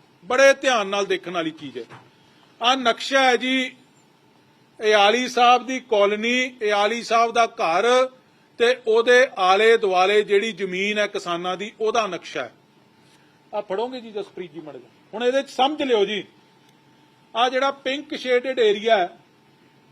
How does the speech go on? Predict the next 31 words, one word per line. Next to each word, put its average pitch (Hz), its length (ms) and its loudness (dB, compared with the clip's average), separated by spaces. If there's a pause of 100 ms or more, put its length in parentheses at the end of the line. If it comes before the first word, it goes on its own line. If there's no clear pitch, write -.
ਇਹ 262 240 4 (120)
ਅਵੰਤਾ 226 500 -2
ਐਨਕਲੇਵ 185 640 -2
ਹੈ, 190 120 -2
ਜਿੱਥੇ 190 600 -4
ਜਿਹੜੀ 196 200 -6
ਕਾਲੋਨੀ 185 440 -4
ਦੀ 190 100 -10
ਮੈਂ 185 160 -6
ਹੁਣ 175 160 -10
ਗੱਲ 170 200 -4
ਕਰਕੇ 165 360 -8
ਹਟਿਆ, 175 180 -6
ਜਿਹਦੇ 175 280 -4
'ਚ 175 240 -6 (400)
ਫਰਾਡ 190 400 2
ਕਰਕੇ 196 440 -4
ਇਹਨਾਂ 190 180 -8
ਨੇ 190 120 -6
ਰੈਗੂਲਰਾਈਜ਼ 156 540 -6
ਕਰਾਈ 135 300 -10
ਹੈ 131 40 -12
ਬੈਕ 139 320 -8
ਡੇਟ 123 160 -10
'ਚ। - 160 -20 (1500)
ਆਹ 247 140 2
ਪੀਲੇ 262 480 -8
ਵਾਲਾ 262 560 2 (600)
ਸਾਢੇ 294 400 0
ਸੱਤ 247 480 -4
ਏਕੜ 220 420 -2